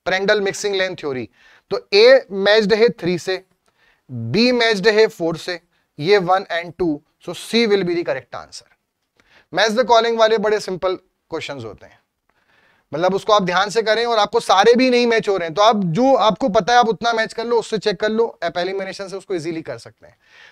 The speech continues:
तो ये था बच्चों हमारा सेशन, मिलेंगे अगले सेशन के अंदर। अगर आपको सेशन अच्छे लग रहे हैं तो इसको लाइक करें, शेयर करें अपने फ्रेंड्स के साथ। इस Telegram चैनल पे इसका पीडीएफ़ मिलेगा, वहां से आप इस सेशन को दोबारा रिवाइज कर सकते हैं। और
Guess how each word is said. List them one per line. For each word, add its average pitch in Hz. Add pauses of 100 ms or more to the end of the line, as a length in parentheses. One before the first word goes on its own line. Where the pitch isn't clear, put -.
(100)
तो 170
ये 208
था 240
बच्चों 233
हमारा 226
सेशन, 226
मिलेंगे 190
अगले 202
सेशन 214
के 220
अंदर। 214 (460)
अगर 220
आपको 214
सेशन 208
अच्छे 202
लग 208
रहे 208
हैं 196
तो 202
इसको 190
लाइक 156
करें, 196 (100)
शेयर 180
करें 196
अपने 190
फ्रेंड्स 180
के 196
साथ। 190 (760)
इस 247
Telegram 226
चैनल 214
पे 214
इसका 214
पीडीएफ़ 202
मिलेगा, 202
वहां 175
से 202
आप 196
इस 190
सेशन 185
को 190
दोबारा 175
रिवाइज 170
कर 190
सकते 185
हैं। 202 (580)
और 196